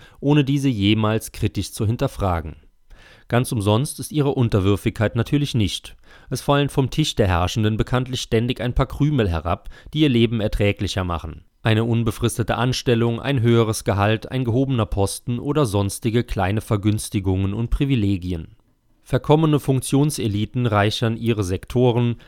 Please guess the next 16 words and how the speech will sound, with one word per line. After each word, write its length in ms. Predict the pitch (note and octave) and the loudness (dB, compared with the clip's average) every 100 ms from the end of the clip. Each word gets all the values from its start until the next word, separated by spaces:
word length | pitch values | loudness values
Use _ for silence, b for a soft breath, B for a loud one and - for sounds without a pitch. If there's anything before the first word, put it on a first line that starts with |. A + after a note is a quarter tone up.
| B | B
den 140 | C3 C3 | -2 2
Sandburgenbauern 920 | G2+ A2 - A2 G#2+ F#2 F#2+ G2+ G#2 | 2 2 2 0 2 2 2 2 2
wird 140 | G#2+ | 0
diese 160 | B2+ B2+ | -2 -2
Erkenntnis 540 | A2+ - G#2+ G#2 B2 | -2 -2 -2 -2 -6
eines 340 | B2 G#2+ A2 - | -4 -4 -4 -2
Tages 320 | A2 G#2+ - | -2 0 -2
unumkehrbar 680 | D#3+ C#3+ C#3 - G2 F2+ G#2 | 0 2 2 2 2 2 0
bewusst, 500 | A#2 A2 G2 - - B B | 0 0 0 -2 -14 B B
nur 260 | D3+ D#3+ - | -2 -2 0
allzu 360 | C3 B2 A#2 | 0 0 -2
gerne 300 | G2+ G2+ G#2 | 2 2 4
mit 180 | G#2 G#2 | 2 0
unmündigen 680 | - C3+ B2+ B2 B2 A2+ A2+ | 2 2 4 2 2 0 -2
Befehlsempfängertypen 1300 | G2+ - B2+ B2 - G#2 - G2+ G2+ - G#2+ F#2 F2+ | -4 2 2 2 -2 -6 -2 -2 0 -2 -4 -4 -2
an, 300 | F#2+ G#2+ | -2 -2